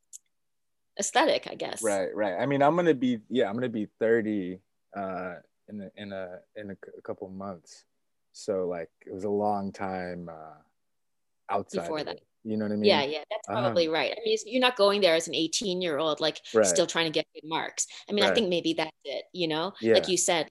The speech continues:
Speaker 1: if you just go straight from high school and you're a good student and you go into university, you still wanna be a good student. And that's, like, not
Speaker 2: Right.
Speaker 1: how to f-,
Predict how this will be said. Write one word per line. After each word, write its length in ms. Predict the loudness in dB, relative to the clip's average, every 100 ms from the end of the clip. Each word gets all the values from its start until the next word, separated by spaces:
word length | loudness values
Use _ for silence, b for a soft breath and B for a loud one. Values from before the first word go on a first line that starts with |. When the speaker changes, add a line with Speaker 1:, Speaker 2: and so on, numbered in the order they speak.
| -10 -18
Speaker 1:
if 140 | -12
you 80 | -4
just 200 | -2 2
go 80 | 2
straight 320 | 4 0 0
from 100 | -4
high 240 | 0 2
school 380 | 2 0 0 2
and 160 | 0 0
you're 80 | 0
a 60 |
good 180 | 2 0
student 560 | 0 -2 -2 -2 -4 -6
and 280 | -6 -6 -10 B B B -6
you 80 | 4
go 160 | 6
into 200 | 6 2
university, 800 | 0 0 0 0 -2 -2 -4 -4 b b
you 80 | 2
still 180 | 4 4
wanna 140 | 4
be 100 | 0
a 40 | 2
good 160 | 0
student. 560 | 0 2 2 2 -2 -8
And 80 | -2
that's, 200 | 0 0
like, 120 | -4
not 160 | -2 -2
Speaker 2:
Right. 100 | 0
Speaker 1:
how 100 | 0
to 120 | -2
f-, 180 | -4 -16